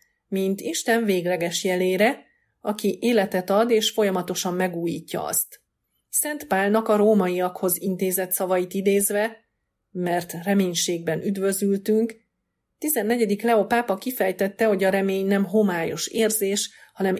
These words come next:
élő teremtő erő. Remény nélkül halottak vagyunk, a reménnyel a fénybe lépünk, mondta.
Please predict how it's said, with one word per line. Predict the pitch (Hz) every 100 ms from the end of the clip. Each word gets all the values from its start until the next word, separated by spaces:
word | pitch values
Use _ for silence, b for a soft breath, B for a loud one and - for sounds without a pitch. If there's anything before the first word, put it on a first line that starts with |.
| -
élő | 202 208 220 233
teremtő | 226 202 175 175 170 175
erő. | 175 175 175 175 _ _ _ _ _ _
Remény | - 311 269 208
nélkül | 214 226 254 247
halottak | 233 247 151 165 170 170
vagyunk, | 180 170 175 175 - _
a | - 180
reménnyel | 185 185 190 196 202 202
a | -
fénybe | 208 233 196 170 175
lépünk, | 165 170 - 175 160
mondta. | 175 175 180 170